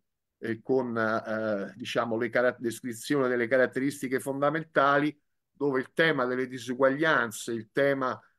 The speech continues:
<clears throat> come dire, dell'abbandono, eh, de-, della classe lavoratrice da parte poi della politica negli ultimi quaranta, cinquanta anni è centrale.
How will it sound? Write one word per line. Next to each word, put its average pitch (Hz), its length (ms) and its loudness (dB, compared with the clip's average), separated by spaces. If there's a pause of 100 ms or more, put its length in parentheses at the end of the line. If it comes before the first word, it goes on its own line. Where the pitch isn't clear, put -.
(360)
<clears throat> 131 360 -4
come 127 160 -4
dire, 127 240 0
dell'abbandono, 131 1040 0
eh, 113 360 -8
de-, 120 360 -2
della 123 220 -4
classe 147 360 0
lavoratrice 131 680 2
da 120 140 0
parte 127 420 -2
poi 127 240 -2
della 117 220 -2
politica 135 560 -2
negli 113 240 -6
ultimi 117 540 -6
quaranta, 117 520 -2
cinquanta 139 500 -2
anni 131 320 0 (600)
è 135 180 4
centrale. 104 760 -2